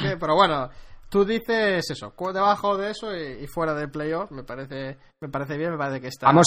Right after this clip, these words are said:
Speaker 2: a ver si, si son capaces también. Hay que tener en cuenta una cosa importante, que es que se libran del salario de Michael Redd, ¿no?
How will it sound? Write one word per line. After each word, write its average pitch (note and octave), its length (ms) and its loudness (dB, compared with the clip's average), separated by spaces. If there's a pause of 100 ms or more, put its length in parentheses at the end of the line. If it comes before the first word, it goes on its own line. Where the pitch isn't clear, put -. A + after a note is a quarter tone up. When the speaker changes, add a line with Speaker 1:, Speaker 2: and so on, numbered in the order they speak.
Speaker 2:
a E3+ 80 10
ver F#3+ 340 10
si, D3+ 380 8
si C3 220 8
son C#3 180 6
capaces C#3+ 400 6
también. C#3 320 4
Hay B2+ 140 6
que D3 560 8
tener D3 160 8
en C#3+ 40 6
cuenta D#3+ 360 8
una D#3+ 120 6
cosa D3+ 200 2
importante, D3 500 2
que E3+ 80 -2
es C#3 100 -2
que C#3+ 120 0
se C3 160 2
libran C#3 340 6
del C#3 180 0
salario C3 340 2
de B2+ 60 2
Michael B2 360 -2
Redd, D3 300 6
¿no? F#3+ 280 -6